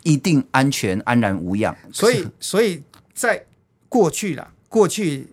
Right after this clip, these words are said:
Speaker 2: 像我们去美国，他们林务署，他们的国有林的林区里面，他们一定有一个什么，林，一定有一个火烧的紧急应变的一个，那个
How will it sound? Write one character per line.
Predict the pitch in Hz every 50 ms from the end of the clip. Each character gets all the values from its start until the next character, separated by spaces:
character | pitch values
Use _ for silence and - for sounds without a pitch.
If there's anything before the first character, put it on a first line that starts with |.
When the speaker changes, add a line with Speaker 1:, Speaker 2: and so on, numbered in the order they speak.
| _ - 147
Speaker 2:
像 | 143 - 214 202 170
我 | 147
们 | 139 139
去 | 143 - 185 165 156 147
美 | 143 139 131
国， | 123 - 131 127 131 139 143 - _ _ _ _ _ _
他 | - 185
们 | 185 175 170 -
林 | - 151 151 165
务 | 196 202 165
署， | - - - - _ _ _ _ _ _ _ _
他 | - 165 180
们 | 175 160
的 | 156 147
国 | 127 - 147 -
有 | 190 156 120
林 | 131 131 135
的 | 143 143 127
林 | 127 127 127 147
区 | 135 - - 160 147
里 | 127 117 123
面， | 135 143 135 - _ _ _ _ -
他 | - 226
们 | 214 190
一 | - 147
定 | - 220 185 160
有 | 139 - -
一 | 135 139
个 | 139 - 139
什 | 123 - - 110
么， | 120 123 - _ _ _ _ _ _ _
林， | - 151 156 160 - -
一 | - 156
定 | 139 233 208 160
有 | 139 131 127
一 | 147 160
个 | - 147 135
火 | 123 - 131 123 120
烧 | - - 160 160 160
的 | 156 160 143 135 - - _ _ _ _ _ -
紧 | - 143 120
急 | 104 - 139
应 | 147 170 165 160
变 | 143 170 165 151 135
的 | 131 139 131
一 | 131 147
个， | 143 - 147 135 - _ _ _ _ _ _ _ _ _ _ _ _ _
那 | - 170 147
个 | 147 143 139 135 -